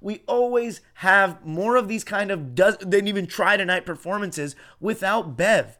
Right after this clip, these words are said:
But the problem is now we can't do this anymore with Bev. We can't do this, "Oh, look at our record with Bev." Enough's enough, man. This guy has an injury history. When we blew a three one lead, he didn't play that year. You know why? 'Cause he was injured. I love Patrick Beverley.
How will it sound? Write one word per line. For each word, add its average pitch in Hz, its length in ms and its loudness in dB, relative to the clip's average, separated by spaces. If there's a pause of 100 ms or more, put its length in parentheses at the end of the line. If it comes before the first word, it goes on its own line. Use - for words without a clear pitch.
(300)
But 220 180 -6
the 208 80 0
problem 233 540 -2
is 214 160 -4
now 190 280 -2
we 190 160 -6
can't 208 340 -10
do 214 160 -6
this 220 180 -4
anymore 151 320 -4
with 123 200 -8
Bev. - 340 -4 (300)
We 214 80 -4
can't 233 320 -6
do 233 120 -6
this, 208 240 0 (200)
"Oh, 226 180 4
look 240 180 0
at 285 80 6
our 247 120 8
record 214 320 2
with 165 240 -2
Bev." 180 420 2 (460)
Enough's 247 340 2
enough, 240 380 -2
man. 214 300 -6
This 220 100 -6
guy 262 160 0
has 247 140 0
an 226 100 -6
injury 220 380 -6
history. 175 420 -6
When 160 140 -6
we 233 100 -2
blew 233 220 -2
a 233 60 0
three 226 220 -6
one 220 280 -4
lead, 208 320 -2
he 220 160 -8
didn't 233 260 -6
play 208 260 -4
that 190 240 -2
year. 185 160 -2
You 175 120 -4
know 202 100 -6
why? 196 320 -4
'Cause 185 140 -12
he 180 80 -10
was 175 160 -8 (120)
injured. 185 520 -10 (240)
I 208 100 -4
love 214 460 -6
Patrick 185 320 -8
Beverley. 139 440 -8